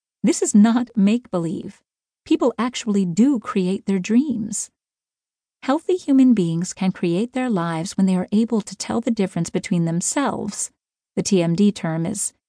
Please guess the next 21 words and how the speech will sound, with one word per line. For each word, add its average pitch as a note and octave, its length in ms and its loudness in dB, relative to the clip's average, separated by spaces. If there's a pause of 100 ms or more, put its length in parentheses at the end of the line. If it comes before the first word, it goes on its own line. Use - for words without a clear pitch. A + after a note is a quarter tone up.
(140)
distinguish, - 760 0 (480)
and G3 160 6
their G3+ 120 0
fears, G#3+ 760 -6 (100)
and G#3+ 100 6
then A3 200 6
move B3 220 4
forward A#3 500 -6
to G#3 100 -14
choose F#3 340 -4
new G#3+ 220 2
life F3+ 400 -4
possibilities, F3+ 1040 -6 (520)
leaving F#3 280 2
behind F3 580 0
old F#3+ 380 -2
programmatic F#3 680 0
responses, - 800 -4 (300)
patterns, F#3+ 640 -4
and F3 200 -2
behaviors. F3 800 -2